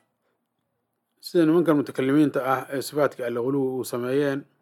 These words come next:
oo qaarkoodna ay la aadeen inay tilmaamihii Alle u ekaysiiyaan tilmaamihii khalqiga,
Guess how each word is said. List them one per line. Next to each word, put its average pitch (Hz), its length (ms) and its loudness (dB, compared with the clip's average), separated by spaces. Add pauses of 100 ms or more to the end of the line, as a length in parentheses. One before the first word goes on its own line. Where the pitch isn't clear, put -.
(1600)
oo 151 120 4
qaarkoodna 147 720 4
ay 139 80 0
la 143 140 0 (160)
aadeen 123 360 -2 (500)
inay 127 480 -2 (600)
tilmaamihii 127 500 -4
Alle 120 340 -4 (500)
u 139 60 -2
ekaysiiyaan 127 920 -4
tilmaamihii 120 760 -8
khalqiga, 135 560 -6